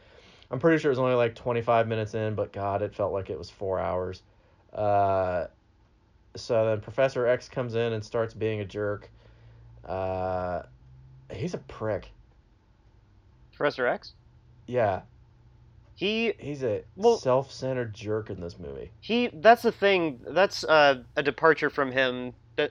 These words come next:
Speaker 2: in versus the other films. Like, that was part of what I was trying to point out with his arc, like,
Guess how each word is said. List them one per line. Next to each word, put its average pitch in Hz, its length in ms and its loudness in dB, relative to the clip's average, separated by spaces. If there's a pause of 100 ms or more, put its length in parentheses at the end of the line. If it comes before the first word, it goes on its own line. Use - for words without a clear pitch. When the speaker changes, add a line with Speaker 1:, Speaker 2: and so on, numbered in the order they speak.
Speaker 2:
in 135 560 -4
versus 160 280 2
the 139 100 0
other 139 160 4
films. 120 400 -2
Like, 127 140 0
that 160 100 8
was 180 100 2
part 170 260 4
of 135 120 2 (500)
what 151 140 4
I - 20 6
was 143 120 2
trying 151 160 0
to 135 60 -2
point 151 200 0
out 131 100 4
with 123 160 2
his 143 220 -2
arc, 127 420 2
like, 117 360 -4